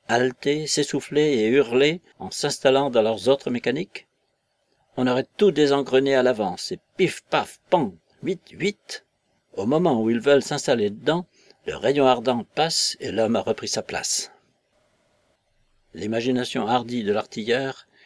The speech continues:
et le ton d'assurance et de courage avec lequel il s'exprimait dominèrent complètement mon esprit pendant un certain temps. J'admettais sans hésitation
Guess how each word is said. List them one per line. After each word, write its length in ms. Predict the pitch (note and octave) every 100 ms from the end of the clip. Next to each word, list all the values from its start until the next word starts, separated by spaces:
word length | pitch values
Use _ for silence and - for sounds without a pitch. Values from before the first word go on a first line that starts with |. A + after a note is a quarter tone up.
| _
et 80 | F#2+
le 120 | A#2
ton 160 | C3 F3
d'assurance 580 | C#3 - C#3+ D3+ C#3 C3+
et 60 |
de 80 | A2
courage 480 | - B2 C3+ A#2+ G#2
avec 180 | G#2 A2
lequel 300 | A#2 C3 A#2+
il 80 |
s'exprimait 720 | G#2 G#2+ - - A#2 B2+ D#3+ E3 _ _
dominèrent 460 | C#3 E3 D#3 C#3+ -
complètement 540 | F#3+ - D3 - D3+
mon 180 | B2+ G#2+
esprit 460 | A2 - - D3
pendant 220 | C#3+ A#2+ A#2
un 120 | A2
certain 360 | - - A2
temps. 280 | G2+ - - - _ _ _ _ _ _ _ _
J'admettais 640 | - G#2+ - A2+ - A#2 G#2
sans 280 | - G2+
hésitation 680 | G#2+ G#2 - G2 - C3+ D#3+